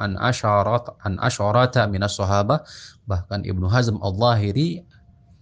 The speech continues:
menukil, meriwayatkan dari sepuluh para sahabat. Wa huwa qaulu Abi Hanifah, dan ini merupakan pendapatnya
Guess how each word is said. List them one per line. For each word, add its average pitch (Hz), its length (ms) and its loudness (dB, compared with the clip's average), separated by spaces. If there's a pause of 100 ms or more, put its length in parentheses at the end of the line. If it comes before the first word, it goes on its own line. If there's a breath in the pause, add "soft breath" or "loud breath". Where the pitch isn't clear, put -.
(200)
menukil, 127 560 2
meriwayatkan 104 1040 0
dari 104 240 -2
sepuluh 98 480 -6
para 87 240 -6
sahabat. 82 480 -10
Wa 85 160 -4
huwa 110 240 2
qaulu 131 320 0
Abi 92 240 -4
Hanifah, 87 480 0 (400 loud breath)
dan 90 160 0
ini 139 160 4
merupakan 123 560 0
pendapatnya 95 800 -2